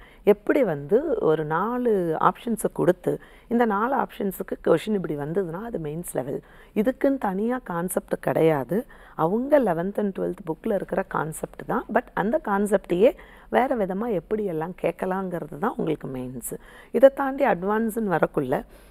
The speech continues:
உங்களுக்கு வந்து ஒரு கொஷின் ஒரு வாட்டி சால்வ் பண்ணி நாலுல ஒண்ணு கண்டுபிடிச்சிட்டு போயிட்டா வரும். அட்வான்ஸ்ன்னு இருக்கக்குள்ள வித்தியாசம் எப்படி இருக்கும்னா,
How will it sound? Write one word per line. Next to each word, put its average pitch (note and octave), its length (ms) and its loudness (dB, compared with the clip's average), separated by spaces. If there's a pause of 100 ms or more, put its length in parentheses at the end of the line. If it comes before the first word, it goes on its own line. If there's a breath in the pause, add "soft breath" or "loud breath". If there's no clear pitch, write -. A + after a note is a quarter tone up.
(120)
உங்களுக்கு C4 420 2
வந்து G#3+ 280 0
ஒரு F#3+ 260 6
கொஷின் A#3 280 -4
ஒரு G3 180 0
வாட்டி F3+ 300 0
சால்வ் F3+ 220 6
பண்ணி G3 300 2
நாலுல F#3+ 280 4
ஒண்ணு F3 320 2
கண்டுபிடிச்சிட்டு F#3 540 0
போயிட்டா D3 300 0
வரும். D#3 260 -2 (340 loud breath)
அட்வான்ஸ்ன்னு B3+ 680 2
இருக்கக்குள்ள G#3 340 -4
வித்தியாசம் G#3 480 0
எப்படி G3+ 340 0
இருக்கும்னா, C#3+ 500 -4